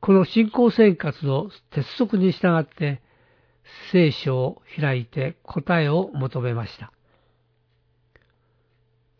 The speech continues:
その問いかけに答えるかのように、彼の脳裏に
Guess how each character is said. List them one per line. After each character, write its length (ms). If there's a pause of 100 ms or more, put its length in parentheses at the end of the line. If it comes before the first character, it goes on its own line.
(120)
そ 80
の 120
問 180
い 20
か 160
け 140
に 240 (100)
答 320
え 20
る 80
か 120
の 140
よ 140
う 40
に、 240 (1000)
彼 280
の 340
脳 200
裏 100
に 320